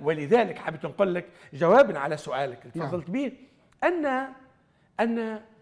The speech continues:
Speaker 1: أن المعلمين والأساتذة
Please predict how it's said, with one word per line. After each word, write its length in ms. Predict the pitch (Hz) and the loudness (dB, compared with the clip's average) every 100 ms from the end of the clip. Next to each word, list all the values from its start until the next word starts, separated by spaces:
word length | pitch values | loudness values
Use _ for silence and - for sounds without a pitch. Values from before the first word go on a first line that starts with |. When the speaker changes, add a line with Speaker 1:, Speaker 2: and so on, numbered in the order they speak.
| _ _ _ _ _ 202 | _ _ _ _ _ -8
Speaker 1:
أن 380 | 208 214 208 - _ _ _ _ _ _ _ 196 | -6 -6 -8 -14 _ _ _ _ _ _ _ -4
المعلمين 800 | 214 214 185 247 247 285 392 240 | -2 2 4 4 4 0 0 0
والأساتذة 920 | - - 202 - 240 220 151 196 196 | -2 -4 -8 0 2 2 0 -6 -8